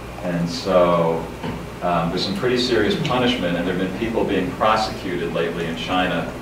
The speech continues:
for having what they call relic guns or toy guns, that if they fire, they fire a bullet,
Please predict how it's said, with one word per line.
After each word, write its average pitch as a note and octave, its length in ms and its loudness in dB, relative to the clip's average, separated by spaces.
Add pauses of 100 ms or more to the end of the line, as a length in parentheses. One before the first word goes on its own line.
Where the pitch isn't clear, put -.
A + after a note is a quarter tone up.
(440)
for F#2 220 4
having F#2 400 2
what F2 140 0
they F2 100 2 (100)
call F2 240 0
relic F#2+ 400 2
guns D#2+ 440 -4
or D#2 200 -4 (140)
toy - 260 0
guns, F2 520 -2
that D#2+ 260 -2 (320)
if - 140 -6
they F2 100 -2
fire, - 680 6
they F2 120 -2
fire G2 360 4
a - 60 0
bullet, G#2+ 440 4